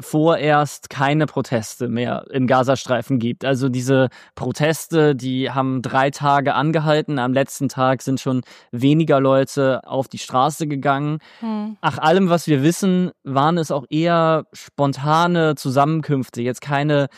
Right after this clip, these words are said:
Speaker 1: etablierten Organisationen dahinter, keine Führungsfiguren.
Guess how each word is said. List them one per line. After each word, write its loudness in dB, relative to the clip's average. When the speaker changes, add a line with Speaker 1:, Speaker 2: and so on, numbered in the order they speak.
Speaker 1:
etablierten 0
Organisationen 0
dahinter, 0
keine 0
Führungsfiguren. 2